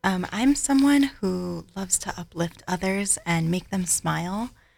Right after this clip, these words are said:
I coach pole vaulting, and I love to go to practice every day and encourage the kids to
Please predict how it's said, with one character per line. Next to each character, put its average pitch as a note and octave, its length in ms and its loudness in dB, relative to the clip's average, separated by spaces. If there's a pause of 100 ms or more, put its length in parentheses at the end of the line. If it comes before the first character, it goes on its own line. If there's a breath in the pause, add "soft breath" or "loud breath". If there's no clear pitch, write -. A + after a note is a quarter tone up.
(300 soft breath)
I F#3+ 80 4
coach - 400 -2
pole F3+ 240 2
vaulting, A3 680 -2
and F3+ 300 -2
I F3 60 2
love F3+ 260 0
to - 140 -4
go G3+ 100 0
to G3+ 80 -2
practice - 480 -6
every F3+ 260 -2
day D#3+ 480 -2
and E3+ 140 2
encourage E3+ 540 0
the F#3 80 -2
kids D#3 540 -4
to D#3+ 280 0